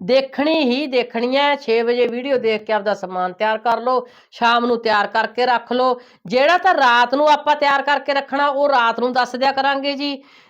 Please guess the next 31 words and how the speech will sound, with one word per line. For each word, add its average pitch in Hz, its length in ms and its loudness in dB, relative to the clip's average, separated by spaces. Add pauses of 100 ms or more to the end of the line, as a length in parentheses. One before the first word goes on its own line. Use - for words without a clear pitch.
(140)
ਜਿਹੜਾ 294 360 2
ਤੁਸੀਂ 330 380 -2
ਦਿਨ 233 440 -2
ਮਤਲਬ 262 380 0
ਮੌਕੇ 240 440 0
'ਤੇ 349 120 -2
ਤਿਆਰ 320 300 2
ਕਰਕੇ 302 300 0
ਰੱਖਣਾ, 294 300 0
ਮੈਂ 302 120 0
ਉਹ 294 180 4
ਵੀ 392 100 0
ਬੋਲ 285 280 2
ਕੇ 285 120 -2
ਦੱਸ 262 240 0
ਦਿਆ 262 140 2
ਕਰੂੰ 262 220 0
ਵੀ 277 80 -4
ਤੁਸੀਂ 269 240 -6
ਦਿਨੇ 233 280 0
ਨਾ 226 220 2
ਖੇਚਲ 240 380 -4
ਕਰਿਓ, 269 280 2
ਇਹ 277 60 2
ਮੌਕੇ 214 380 -2
'ਤੇ 254 140 -2
ਤਿਆਰ 233 280 0
ਹੋਣ 214 200 0
ਵਾਲੀ 208 160 0
ਚੀਜ਼ 202 340 -8
ਹੈ। 226 200 -2